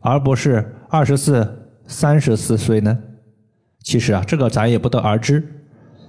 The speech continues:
普遍认为H P V疫苗最佳的接种时间，男性是在九岁到二十一岁，女性是九岁到二十六岁。如果是没有性生活的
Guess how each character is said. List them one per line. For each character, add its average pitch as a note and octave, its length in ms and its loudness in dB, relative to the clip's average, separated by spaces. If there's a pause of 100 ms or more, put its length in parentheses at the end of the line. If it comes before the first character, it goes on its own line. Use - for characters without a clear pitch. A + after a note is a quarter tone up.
(440)
普 F#3 160 2
遍 B3+ 180 4
认 B3+ 140 2
为 C3 180 2
H D#3+ 220 2
P E3+ 180 2
V E3 160 4
疫 E3 140 2
苗 G#2 280 2 (220)
最 F#3 220 2
佳 F3 160 2
的 C#3+ 100 2
接 F3+ 180 0
种 B2+ 160 2
时 G2 160 -2
间， A2 240 0
男 G#2+ 240 2
性 D#3 200 2
是 B2 120 0
在 A2 220 2
九 G2+ 240 0
岁 B2 160 0
到 A#2+ 80 0
二 C3 180 0
十 A2+ 140 -2
一 C3 140 2
岁， D3+ 200 0 (760)
女 C#3+ 220 4
性 F3 300 2
是 C3 180 0
九 G#2 220 2
岁 B2 220 0
到 A#2 160 0
二 C3+ 200 0
十 C#3 120 0
六 E3+ 160 2
岁。 - 200 -2 (1080)
如 F3 160 0
果 F3+ 120 2
是 D3 140 0
没 D#3 140 2
有 D#3+ 120 4
性 G3 300 2
生 C3+ 180 2
活 G#2 200 0
的 G2 240 -2